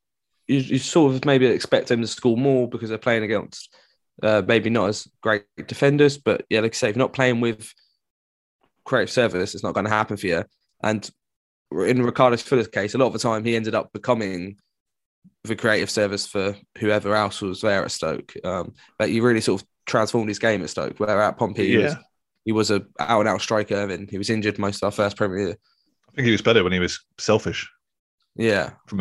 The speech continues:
Speaker 2: memory,
Speaker 1: sure.
Speaker 2: yeah. Um, let's move on to another player. Bit of a random one. Stern John.
Speaker 1: Oh, yes. What player?
Speaker 2: Stern John. Dwight York's international strike partner for Trinidad and Tobago. Uh, had three seasons in the Prem with Birmingham City, but spent most,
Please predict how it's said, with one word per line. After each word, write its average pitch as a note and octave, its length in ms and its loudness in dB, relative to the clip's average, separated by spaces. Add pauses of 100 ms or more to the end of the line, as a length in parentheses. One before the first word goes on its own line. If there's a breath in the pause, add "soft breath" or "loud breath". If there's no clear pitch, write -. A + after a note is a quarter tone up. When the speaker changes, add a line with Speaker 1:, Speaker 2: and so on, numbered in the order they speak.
(160)
Speaker 2:
memory, - 20 -2
Speaker 1:
sure. G2 160 -4
Speaker 2:
yeah. B2+ 1200 4
Um, B2+ 100 4
let's A#2+ 120 0
move C3 140 6
on A#2+ 100 4
to A#2+ 60 0
another B2+ 180 2
player. C#3 280 4 (760 soft breath)
Bit E3+ 120 8
of A2 60 4
a - 20 0
random B2 320 2
one. D#3+ 240 -2 (160)
Stern F#3 440 2
John. G3+ 420 0 (760)
Speaker 1:
Oh, A#2+ 320 4
yes. B2+ 520 -2
What G#2 160 -8
player? A2+ 400 2
Speaker 2:
Stern A#2 280 -4
John. B2 160 0
Dwight D3+ 280 4
York's C3+ 440 4
international A#2 920 -4
strike G#2 340 -4
partner B2 300 -2
for A2 100 -8
Trinidad G2 520 -2
and F#2+ 120 -4
Tobago. G#2+ 420 0 (440 loud breath)
Uh, B2 160 6
had D3 160 4
three F3 240 2
seasons F#3 380 -2
in D3 80 -4
the C#3 60 -4
Prem F3+ 300 2
with C#3 200 0
Birmingham B2 300 0
City, - 340 -6
but - 140 -4
spent A2 220 -4
most, B2 220 -2